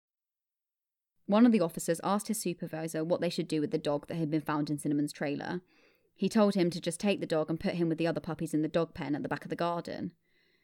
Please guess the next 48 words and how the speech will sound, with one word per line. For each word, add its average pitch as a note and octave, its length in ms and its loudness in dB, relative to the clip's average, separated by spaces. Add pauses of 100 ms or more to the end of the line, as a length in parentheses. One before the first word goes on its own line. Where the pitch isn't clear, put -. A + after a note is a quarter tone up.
(760)
By G#3 120 6
this A#3+ 220 6
point, G3 260 2
it F3+ 60 0
was F3+ 100 0
about F3+ 220 0
seven E3+ 240 0
in E3 80 4
the E3 60 2
morning, E3 500 0
and F3+ 80 0
the F3+ 80 4
officer F#3 300 0
took - 260 -2
the G3 80 0
dog D#3+ 300 0
and E3 160 0
walked E3+ 200 2
over D#3+ 200 -2
to E3+ 120 -6
the E3 80 -4
dog D#3 240 -2
pen. F3 300 -6 (760)
Inside G#3 400 4
this F#3 120 -4
big F3 320 0
dog E3 220 0
pen, E3 240 0
there E3 100 2
were E3 80 2
lots D#3+ 180 0
of F3 80 -2
smaller E3+ 320 2
dog D#3+ 260 0
houses. D#3 680 -4
Some F#3+ 280 2
had F3+ 140 -2
dogs D#3+ 220 -2
awake G#3 320 0
in G3 100 2
them, F#3 140 2
and F3 100 0
others D#3+ 240 -2
had D#3 160 -4
dogs D3 220 -4
sleeping F3+ 340 -4
in G#2+ 140 -4
them. F#2+ 260 -8